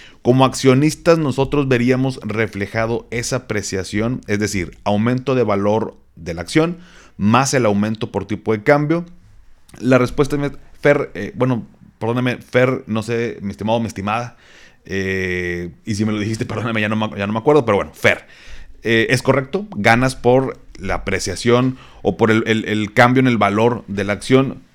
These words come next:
y además por el tipo de cambio. Tal cual. Concretamente es correcto como lo mencionas. Eh, en este caso, bueno, pues la variación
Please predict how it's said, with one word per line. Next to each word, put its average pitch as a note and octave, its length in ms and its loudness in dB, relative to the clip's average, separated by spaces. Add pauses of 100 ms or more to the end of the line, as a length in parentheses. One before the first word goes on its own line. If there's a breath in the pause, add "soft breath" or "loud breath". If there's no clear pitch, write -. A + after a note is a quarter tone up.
(120)
y A2 180 -4
además G#2 540 -2
por G2+ 220 -6
el F2+ 120 -10
tipo G2+ 800 -2
de F#2 240 -8
cambio. F2+ 440 -4 (760 loud breath)
Tal G#2+ 140 2
cual. - 220 -2 (160)
Concretamente A#2+ 1080 2
es G#2+ 160 0
correcto G#2 400 -2
como G2+ 180 -2
lo F#2+ 120 -2
mencionas. C#3+ 560 2 (500 loud breath)
Eh, G2+ 220 0
en G#2+ 160 2
este G#2+ 240 0
caso, G#2+ 260 0
bueno, G2+ 300 -2
pues F2+ 260 -6
la F2+ 160 -2
variación F2+ 840 -4